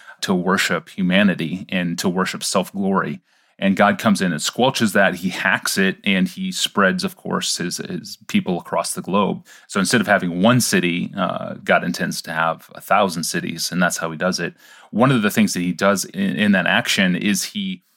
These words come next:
creates this, this dynamic that we live with to this day, which is that we don't have universal consensus.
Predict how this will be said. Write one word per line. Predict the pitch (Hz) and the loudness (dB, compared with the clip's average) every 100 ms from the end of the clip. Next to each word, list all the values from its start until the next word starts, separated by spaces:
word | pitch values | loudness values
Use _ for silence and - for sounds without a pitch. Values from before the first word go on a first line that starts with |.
| _ _ _ | _ _ _
creates | - - 110 123 180 175 - | -8 0 4 4 2 0 0
this, | 127 113 - - - | 0 0 -2 -8 -4
this | 110 - | -4 2
dynamic | 110 101 98 113 123 110 | 2 4 4 4 2 2
that | 107 | 0
we | 95 | 0
live | 101 113 101 | 0 0 0
with | 104 - | -2 -4
to | - | -4
this | 104 98 - | -2 -2 -6
day, | 101 110 117 101 92 95 | -4 0 2 4 2 0
which | 92 104 - | 0 -2 0
is | 104 98 95 - | 2 2 0 0
that | 107 | -2
we | - 107 | 2 2
don't | 110 113 | 4 2
have | 110 98 110 98 | 0 2 2 2
universal | 98 98 95 98 101 | 0 0 0 0 -2
consensus. | 92 95 - 98 92 78 - - | -2 -2 0 0 0 -4 -6 -8